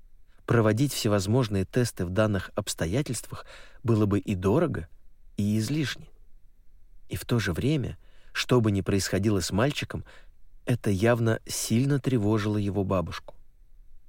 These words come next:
Когда я сказала ей, что всё как будто в норме, она расстроилась. Настаивала, что не уйдёт из больницы, пока мы не разберёмся, что случилось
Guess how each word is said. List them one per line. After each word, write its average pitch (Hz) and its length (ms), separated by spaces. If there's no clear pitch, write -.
Когда 101 220
я 120 100
сказала 117 460
ей, 95 260
что - 240
всё - 200
как 90 160
будто 95 280
в 85 80
норме, 101 460
она 90 220
расстроилась. 87 800
Настаивала, 123 800
что 117 240
не 120 120
уйдёт 123 460
из 135 120
больницы, 117 640
пока 117 280
мы 120 100
не 120 120
разберёмся, 113 680
что - 300
случилось 139 640